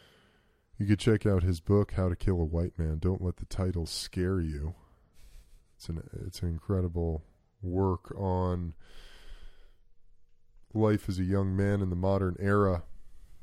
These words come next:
dealing with online dating, technology, traveling, exploration of self, anxiety.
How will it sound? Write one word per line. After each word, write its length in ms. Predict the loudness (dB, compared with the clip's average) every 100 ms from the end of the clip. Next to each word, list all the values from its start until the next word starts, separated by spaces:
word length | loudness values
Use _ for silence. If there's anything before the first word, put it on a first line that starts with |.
| -6
dealing 440 | 0 2 2 2 2
with 320 | 2 0 -4
online 500 | 0 2 2 2 0
dating, 420 | 2 2 2 0
technology, 1040 | -2 -6 -6 -2 0 2 0 0 -2 -2 -4
traveling, 800 | -2 2 2 2 0 0 0 0
exploration 760 | -4 -4 0 2 4 2 0 -2
of 120 | -2
self, 600 | -2 2 4 2 0 -4
anxiety. 920 | -2 -4 -4 -2 0 0 0 0 -2